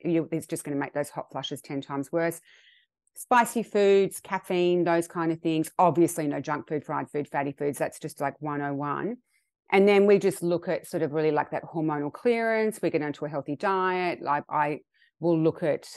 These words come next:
um, just a lot of, uh, at, at their fiber intake, because I want their bowel working well to absorb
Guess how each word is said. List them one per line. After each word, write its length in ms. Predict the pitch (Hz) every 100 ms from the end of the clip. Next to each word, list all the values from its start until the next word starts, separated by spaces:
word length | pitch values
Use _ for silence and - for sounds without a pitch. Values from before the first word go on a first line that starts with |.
| -
um, 480 | 151 147 143 143 139 156
just 200 | - 160 -
a 60 |
lot 320 | 151 151 151 147
of, 280 | 147 139 - - -
uh, 260 | 143 139 - -
at, 180 | - - -
at 160 | 147 -
their 280 | 147 147 -
fiber 320 | - 170 180 196
intake, 540 | 214 - 233 294 -
because 300 | 170 160 156
I 80 | 147
want 200 | 143 143
their 140 | 147
bowel 240 | 135 175 185
working 380 | 185 175 185 175
well 320 | 180 180 175
to 160 | 170
absorb 420 | 143 127 147 147